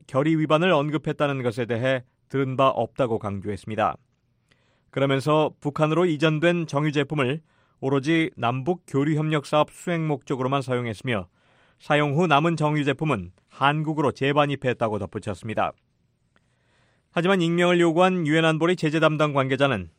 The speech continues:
지난해 팔월 비오에이에 보낸 이메일에서 한국이 유월과 칠월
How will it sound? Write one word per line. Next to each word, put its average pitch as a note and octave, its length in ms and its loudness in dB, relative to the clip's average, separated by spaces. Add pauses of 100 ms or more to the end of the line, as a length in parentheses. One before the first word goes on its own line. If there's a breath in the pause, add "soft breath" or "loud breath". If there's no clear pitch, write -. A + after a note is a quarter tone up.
(120)
지난해 C#3+ 480 -2
팔월 D3 420 -4 (160)
비오에이에 D#3+ 440 2
보낸 D3 260 -2
이메일에서 B2+ 600 -2 (580)
한국이 D#3+ 600 0 (160)
유월과 D3+ 400 2
칠월 A2+ 500 -2